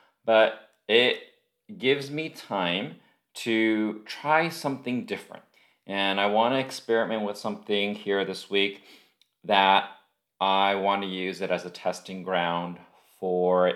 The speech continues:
a idea that I have for season two of The Linsider.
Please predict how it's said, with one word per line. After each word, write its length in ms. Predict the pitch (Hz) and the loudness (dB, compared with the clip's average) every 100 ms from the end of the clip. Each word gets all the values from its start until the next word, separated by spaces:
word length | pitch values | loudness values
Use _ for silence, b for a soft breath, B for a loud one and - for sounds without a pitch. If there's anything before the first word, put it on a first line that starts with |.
| - | 0
a 320 | 92 90 87 | -4 -2 -2
idea 680 | 90 92 120 131 127 135 135 | -2 -2 2 6 8 8 4
that 100 | 90 | 2
I 100 | 95 | 2
have 380 | 92 92 92 95 - | 4 2 2 0 -6
for 80 | |
season 420 | 87 - 87 90 90 | -12 -10 -10 -10 -12
two 440 | - 85 82 82 b b b b _ | -10 -6 -6 -8 b b b b _
of 160 | 104 90 | 0 2
The 80 | |
Linsider. 500 | 110 117 104 78 - | 2 2 0 -2 -2